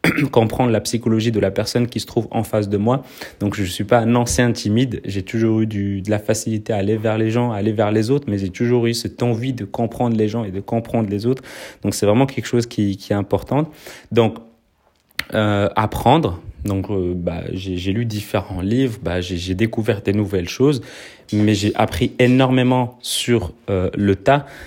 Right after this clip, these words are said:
Euh, j'ai appris énormément sur le tas, j'ai découvert énormément de choses et c'est, c'est le terrain qui m'a forgé, c'est le terrain qui m'a formé, c'est le terrain qui m'a appris énormément de choses parce que, bah, répondre à une objection, t'as beau les livres dans un livre,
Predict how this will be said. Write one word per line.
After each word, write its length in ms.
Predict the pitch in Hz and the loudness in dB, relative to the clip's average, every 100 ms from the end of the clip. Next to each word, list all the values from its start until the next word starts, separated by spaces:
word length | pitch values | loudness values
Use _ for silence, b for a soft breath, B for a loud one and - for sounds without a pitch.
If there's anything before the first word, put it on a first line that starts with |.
| B B - | B B -4
Euh, 460 | 98 95 92 95 90 | -2 0 -2 -2 -4
j'ai 200 | 98 98 | -2 0
appris 300 | 101 98 - - | 2 0 -2 2
énormément 440 | 117 120 120 120 | 2 2 2 0
sur 200 | - 101 | 0 0
le 140 | 98 | 0
tas, 340 | 101 117 127 127 | 2 2 2 0
j'ai 360 | 98 - 98 92 | -2 -4 -2 0
découvert 560 | 104 113 117 113 107 - | 0 0 2 4 4 2
énormément 560 | 110 113 117 110 107 101 | 2 2 2 0 0 0
de 80 | |
choses 420 | - 127 131 117 - | -2 2 2 2 -2
et 80 | 95 | -4
c'est, 320 | - 92 90 | -4 -2 -2
c'est 160 | 85 92 | 0 -2
le 80 | 87 | 0
terrain 460 | - 110 123 127 | 2 4 2 0
qui 160 | 123 98 | -2 -4
m'a 120 | 92 | -4
forgé, 460 | 92 - 113 110 123 | -4 -4 -2 0 0
c'est 160 | 113 | -2
le 60 | 92 | -6
terrain 360 | - 104 110 | -4 -4 -4
qui 160 | 107 98 | -8 -8
m'a 120 | 85 | -8
formé, 360 | - 113 113 110 | -6 -2 -2 -2
c'est 160 | - | -4
le 60 | 87 | -10
terrain 400 | - 113 117 113 | 0 0 2 0
qui 160 | - 101 | -2 -6
m'a 140 | 95 | -2
appris 400 | - 110 - - - | -2 -2 -4 -8 -2
énormément 720 | 123 120 117 113 107 104 98 | 0 2 2 2 0 0 -2
de 60 | 101 | -2
choses 320 | - 143 117 B B B | 2 4 2 B B B
parce 180 | - - | -6 -4
que, 80 | - | -2
bah, 140 | 95 | -2
répondre 400 | 90 101 113 110 | 0 0 0 0
à 40 | 107 | 0
une 140 | 101 | 0
objection, 480 | 98 95 95 - 113 | 0 -2 -4 -2 -4
t'as 160 | - 90 | -2 -2
beau 160 | 110 | 2
les 120 | 107 | 2
livres 260 | 104 110 101 | 2 0 0
dans 240 | 90 90 | -2 -2
un 80 | 90 | 0
livre, 240 | 92 127 | 2 2